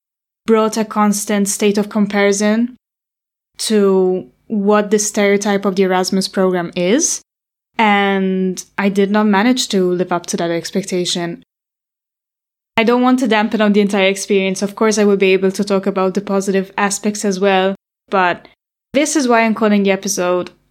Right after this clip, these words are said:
Where It Was Chasing a Cliché, because that is really what I was trying to do at the time. I definitely had different intentions behind me leaving again,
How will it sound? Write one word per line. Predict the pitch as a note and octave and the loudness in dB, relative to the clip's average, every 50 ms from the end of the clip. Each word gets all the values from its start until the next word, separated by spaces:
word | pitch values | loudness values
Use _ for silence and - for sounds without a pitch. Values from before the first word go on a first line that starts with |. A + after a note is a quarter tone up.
| _ - | _ -4
Where | G#3 G3+ A3 A3 A3+ | 0 2 2 4 2
It | A3+ A3 - | 2 0 0
Was | G#3+ G#3 G#3 - | -2 -2 -2 -2
Chasing | - G3+ G3 G3 G3 G#3 F#3+ F#3+ | -2 -2 -2 0 0 -2 -2 -2
a | F#3 | -4
Cliché, | F#3 - F#3+ F#3 - - F#3+ F3+ F3+ F#3+ F#3+ - _ _ _ - | -4 -4 -4 -2 -2 -2 -2 -2 -2 -4 -8 -14 _ _ _ -4
because | - A#3 A3+ - A3 G#3+ G#3 G#3 G3+ G3+ G3+ G3+ G3+ - - - _ _ _ _ _ _ _ _ _ _ _ _ _ - | -2 -2 0 0 0 2 2 2 2 2 0 0 -4 -6 -10 -12 _ _ _ _ _ _ _ _ _ _ _ _ _ -2
that | A#3 A3+ A#3 A#3+ A#3 - - - - | 0 2 2 0 0 -4 -12 -8 -2
is | A#3 A#3+ G#3 G3+ F#3+ G3 | 0 0 0 0 0 2
really | A3+ A#3 A#3 A#3 A3+ | 2 4 4 4 4
what | A3 G#3+ | 2 2
I | G#3 | 2
was | G3+ G3+ G3 G3 | 2 2 0 0
trying | - G3 F#3+ F#3+ | -2 -2 -2 -2
to | F#3+ G#3 | -2 -2
do | F#3 F#3 F3+ | -2 0 0
at | F3+ F3 | -2 -2
the | F#3 | -4
time. | F3+ - F#3 E3 E3 - - - _ _ _ _ _ _ _ - | -6 -4 -4 -4 -6 -8 -10 -12 _ _ _ _ _ _ _ -4
I | - G#3+ G#3+ G#3 G3+ G3 - G3 | -2 2 2 4 4 2 0 0
definitely | F#3+ A3+ A3 G#3+ - A#3 A3+ A3+ - A#3 | -2 -2 -2 0 0 -2 -2 0 -2 -4
had | G#3 G#3+ G#3+ F#3+ | -2 -2 -2 -2
different | G#3+ G#3 G#3 A3 G3 G3 - | -2 -2 -2 -4 -4 -4 -4
intentions | F#3+ F#3+ - F#3+ F3+ F3 F3+ - - G#3+ A3+ C4 C#4 - - - _ _ - | -6 -4 -4 -6 -6 -4 -4 -4 -2 0 0 0 0 0 -4 -10 _ _ -6
behind | G#3 - G#3+ G#3 G3+ G3+ G3+ G3+ | -4 0 0 2 2 2 2 2
me | G3+ G3+ | 2 0
leaving | F#3+ G3 G3 G3 G3+ A3 A3+ A3+ | 0 0 0 0 0 0 0 0
again, | A#3+ A#3+ C4 C#4 D4 E4+ F#4 | 0 0 2 2 2 0 0